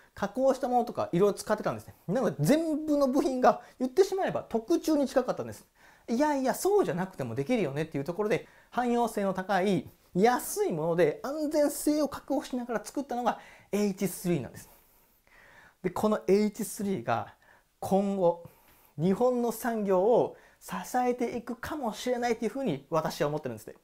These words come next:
なぜなら、このロケットっていうのを打ち上げる場所っていうのは限られた場所しかないんですよ。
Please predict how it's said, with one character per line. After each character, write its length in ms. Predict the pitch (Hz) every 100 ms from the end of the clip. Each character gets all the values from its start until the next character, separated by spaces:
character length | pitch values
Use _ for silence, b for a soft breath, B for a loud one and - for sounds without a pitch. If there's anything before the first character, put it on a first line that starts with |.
| _ B B -
な 200 | 151 277
ぜ 100 | 240
な 100 | 151
ら、 140 | 147
こ 160 | 117 226
の 120 | 269
ロ 160 | 135 147
ケ 120 | 392
ッ 60 | -
ト 120 | 151
っ 40 |
て 80 | 127
い 40 |
う 20 | 113
の 100 | 120
を 160 | 120 -
打 80 |
ち 240 | 196 - 311
上 80 | 294
げ 100 | 285
る 80 |
場 180 | 190 196
所 140 | 190 -
っ 40 |
て 160 | - 135
い 60 |
う 40 | 117
の 100 | 117
は 220 | 110 104 B B B
限 380 | - 233 240 262
ら 100 | 302
れ 60 | 226
た 100 | 139
場 160 | 139
所 140 | 143 202
し 100 | -
か 120 | 131
な 140 | 151
い 60 | 151
ん 40 |
で 40 | 92
す 120 |
よ。 80 | -